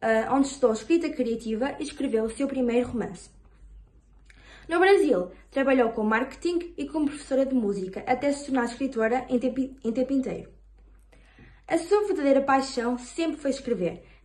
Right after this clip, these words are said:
tendo, em dois mil e um, lançado a sua primeira obra,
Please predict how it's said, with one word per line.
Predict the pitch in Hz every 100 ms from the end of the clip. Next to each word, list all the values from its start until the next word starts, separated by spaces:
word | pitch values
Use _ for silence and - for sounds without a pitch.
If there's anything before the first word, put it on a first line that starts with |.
| -
tendo, | 302 320 302 311
em | 262 247
dois | 254
mil | 247 254
e | 233 202
um, | 208 - - 285
lançado | 294 311 311
a |
sua | 311 311
primeira | 294 285 294 269
obra, | 185 180 196 196